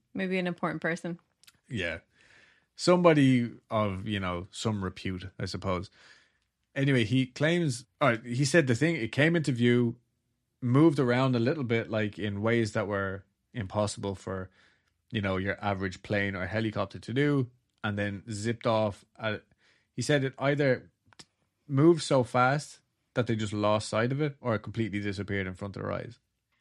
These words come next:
Speaker 2: Now, he also claims that he didn't initially want any of the T V stuff or anything like that, but the History Channel approached him multiple times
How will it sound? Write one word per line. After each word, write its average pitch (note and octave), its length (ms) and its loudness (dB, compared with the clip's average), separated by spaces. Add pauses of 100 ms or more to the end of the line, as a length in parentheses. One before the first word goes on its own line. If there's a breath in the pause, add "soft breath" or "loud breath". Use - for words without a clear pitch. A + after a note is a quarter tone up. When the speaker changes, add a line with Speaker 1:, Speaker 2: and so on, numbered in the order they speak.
(120)
Speaker 2:
Now, C3 200 6
he C#3+ 240 6
also D#3 380 4
claims B2 340 2
that G#2+ 100 -2
he A2+ 80 -2
didn't A#2+ 360 2
initially A2 440 -2
want G2+ 500 -6 (800)
any A#2 240 4
of G2 120 2
the G2 60 -4
T G#2 180 -4
V G2 160 -2
stuff F2+ 400 -8 (120)
or G#2+ 140 -2
anything G2 320 -4
like F2 200 -10
that, F2+ 240 -6 (720 soft breath)
but A#2+ 220 4
the G#2 80 -6
History A#2+ 380 2
Channel G#2+ 320 0
approached G#2 420 -2
him G2 80 -6
multiple A#2+ 460 0
times F#2 500 -2